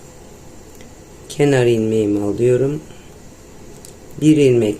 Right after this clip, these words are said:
düz örüyorum. İpimi öne alıyorum. Bir, iki, üç, dört, beş ilmek örmeden, yönünü değiştirmeden sağ şişime geçiriyorum ve ipimi tekrar arkaya alıyorum.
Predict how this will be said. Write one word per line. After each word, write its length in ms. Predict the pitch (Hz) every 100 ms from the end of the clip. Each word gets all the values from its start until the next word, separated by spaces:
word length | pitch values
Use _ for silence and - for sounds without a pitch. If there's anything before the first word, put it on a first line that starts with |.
| -
düz 200 | 117 110
örüyorum. 560 | 131 131 131 131 139 147 - - - - - - - - - - - -
İpimi 340 | 151 - 143
öne 320 | 120 110 110 117
alıyorum. 580 | 127 139 135 135 147 135 - -
Bir, 520 | 123 120 113 - - - - -
iki, 540 | 127 - 123 113 110 - -
üç, 560 | 131 123 - - - - -
dört, 460 | 135 127 131 - - - -
beş 300 | 160 156 -
ilmek 460 | 110 120 143 - - - - - - - - - - - - - - -
örmeden, 640 | 139 143 131 110 110 113 139
yönünü 420 | 127 120 113 110
değiştirmeden 920 | 120 113 - - 117 104 95 104 131
sağ 380 | 131 - 117 120
şişime 500 | - 113 - 117 120
geçiriyorum 600 | 123 123 - 127 135 135
ve 60 |
ipimi 360 | 123 - 131 123
tekrar 440 | 139 120 - 120
arkaya 520 | 113 98 95 - 107 95
alıyorum. 280 | 87 90